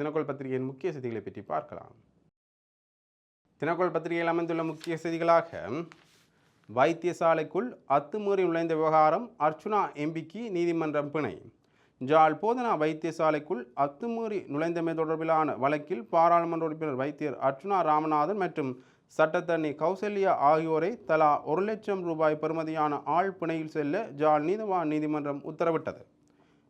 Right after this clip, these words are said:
ஜாழ் போதனா வைத்தியசாலைக்குள் கடந்த வாரம் பாராளுமன்ற உறுப்பினர் வைத்தியர் அர்ச்சுனா மற்றும் சட்டத்தரணி கௌசல்யா ஆகியோர் அத்துமீறி நுழைந்து வைத்தியர்களின் கடமைக்கு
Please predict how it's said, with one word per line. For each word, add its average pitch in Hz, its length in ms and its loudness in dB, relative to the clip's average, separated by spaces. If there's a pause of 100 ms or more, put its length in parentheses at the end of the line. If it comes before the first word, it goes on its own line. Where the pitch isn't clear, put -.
(160)
ஜாழ் 143 300 8
போதனா 160 280 2 (100)
வைத்தியசாலைக்குள் 156 800 -2
கடந்த 156 340 4
வாரம் 151 280 4 (100)
பாராளுமன்ற 156 540 4
உறுப்பினர் 147 320 -2
வைத்தியர் 143 340 -2 (100)
அர்ச்சுனா 156 340 -2 (180)
மற்றும் 143 320 -4
சட்டத்தரணி 156 500 0
கௌசல்யா 165 480 0 (140)
ஆகியோர் 135 380 0 (440)
அத்துமீறி 180 500 2
நுழைந்து 156 280 -2 (100)
வைத்தியர்களின் 165 560 -2
கடமைக்கு 160 420 0